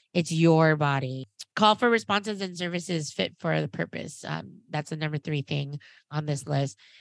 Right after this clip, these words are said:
That means that, um, you know, shelters, hotlines, counseling, support for survivors of all gender-based violence need to be available. Um,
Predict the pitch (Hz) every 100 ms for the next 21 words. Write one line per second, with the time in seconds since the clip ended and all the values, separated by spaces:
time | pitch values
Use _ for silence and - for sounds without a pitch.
0 | - - 165 180 170 165 160 151 160 151
1 | 147 143 147 _ 170 156 156 156 - -
2 | _ _ - 156 147 - 165 156 165 151
3 | - 165 160 147 147 - 151 143 - 147
4 | 143 143 - _ _ _ _ _ _ -
5 | - 190 - 202 175 175 165 180 160 156
6 | 156 151 160 175 165 156 156 156 147 147
7 | 147 139 143 143 139 - 147 139 151 143
8 | 135 135 135 135 - - 151 - - -
9 | _ - 147 143 143 - - 151